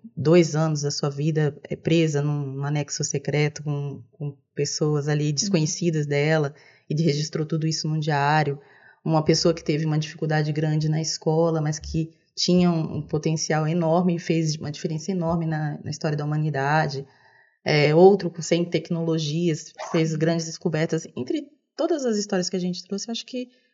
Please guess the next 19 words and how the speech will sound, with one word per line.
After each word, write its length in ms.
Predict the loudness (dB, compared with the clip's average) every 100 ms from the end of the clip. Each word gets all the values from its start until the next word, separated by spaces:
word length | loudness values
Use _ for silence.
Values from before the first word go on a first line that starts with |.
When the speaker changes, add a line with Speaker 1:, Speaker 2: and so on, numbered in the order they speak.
| _ -2
Speaker 1:
é 60 |
muito 440 | 2 2 0 -4 0
reve-, 360 | 0 0 -2 0
relevante 600 | 0 2 0 -2 -4 -4
pra 120 | -2
gente, 540 | -2 -4 -2 -2 -2 -4
pra 140 | -10
criança, 560 | -4 -4 -2 -2 -4 -8
pra 140 | -6
o 60 | -6
adulto, 560 | -4 -2 -4 -6 -8 -10 _ _ _ _
pra 100 | -4
qualquer 300 | -4 0 0
leitor 320 | 0 -2 -2
refletir 760 | -2 -2 -4 -4 -2 0 0 -2
e 40 |
se 140 | -2 -2
enriquecer, 680 | -2 -4 -6 -6 -6 -6
né? 240 | -6 -8